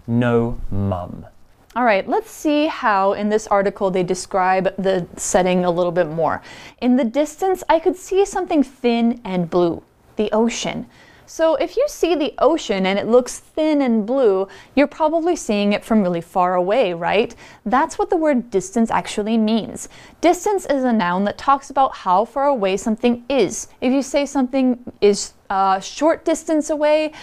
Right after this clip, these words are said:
Speaker 2: or you can see it a long distance or a great distance away,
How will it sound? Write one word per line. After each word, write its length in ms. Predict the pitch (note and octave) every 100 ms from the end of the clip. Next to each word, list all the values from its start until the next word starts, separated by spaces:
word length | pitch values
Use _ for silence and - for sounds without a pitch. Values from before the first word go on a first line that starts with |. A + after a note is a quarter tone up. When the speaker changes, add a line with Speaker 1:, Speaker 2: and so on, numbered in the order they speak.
| - -
Speaker 2:
or 80 |
you 120 | G#3 F#3+
can 180 | G#3
see 260 | F#3 - G3+
it 100 | G3+
a 80 | F#3+
long 560 | F3+ F#3 F#3 G#3 A#3+ B3
distance 360 | C4 B3+ C#4 A3
or 80 | F3
a 40 |
great 360 | F#3+ F3+ F#3+ -
distance 400 | A#3 A#3 B3+ C4
away, 360 | C4 C4 C4+